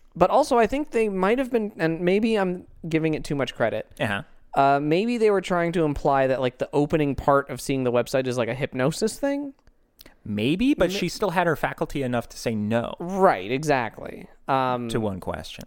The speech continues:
Speaker 1: so anyway, she dies 'cause she gets so afraid of a bunch of cockroaches
Speaker 2: That aren't there.
Speaker 1: that aren't there that she jumps out the window.
Speaker 2: One of the only good, well, at the end there's a bunch of good special effects, I guess, for the time.
Speaker 1: They're pretty good.
Speaker 2: But this was
Speaker 1: Again, they're very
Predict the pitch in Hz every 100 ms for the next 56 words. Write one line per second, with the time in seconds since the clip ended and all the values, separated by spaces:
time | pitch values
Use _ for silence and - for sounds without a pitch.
0 | - - 226 226 180 147 - 285 240 185
1 | 170 160 147 147 - - - - 160 -
2 | 180 185 - 196 214 196 190 180 170 151
3 | 143 139 165 165 - 135 113 - 113 107
4 | 120 131 156 - 95 71 - - - 139
5 | 131 135 123 151 139 127 131 127 120 117
6 | 113 107 113 110 - - 131 87 147 220
7 | 214 156 185 208 143 143 160 147 - _
8 | _ - _ _ - - - 220 214 -
9 | - - _ _ - - - 170 277 262
10 | 208 175 170 139 117 131 - 110 110 -
11 | 101 98 95 - - - - 107 - 82
12 | 67 - - 427 415 139 120 110 151 -
13 | 139 196 190 175 156 262 208 175 185 202
14 | 190 165 139